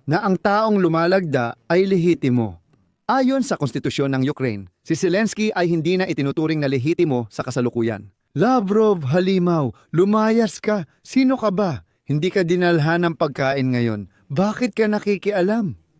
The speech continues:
Sa konstitusyon ng Ukraine. Ayon din kay Lavrov, handa si Putin na makipagkita kay Zelensky.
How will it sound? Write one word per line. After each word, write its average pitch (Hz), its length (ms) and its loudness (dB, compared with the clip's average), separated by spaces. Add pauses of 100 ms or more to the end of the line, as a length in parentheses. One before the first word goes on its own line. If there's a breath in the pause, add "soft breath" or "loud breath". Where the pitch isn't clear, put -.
Sa - 80 -6
konstitusyon 233 560 -4
ng 208 80 -2
Ukraine. 139 400 -6 (640)
Ayon 226 400 4
din 214 160 2
kay 196 160 4
Lavrov, 160 640 4
handa 175 240 4
si 196 160 2
Putin 220 480 2
na 185 80 4
makipagkita 180 720 0
kay 170 160 4
Zelensky. 147 720 0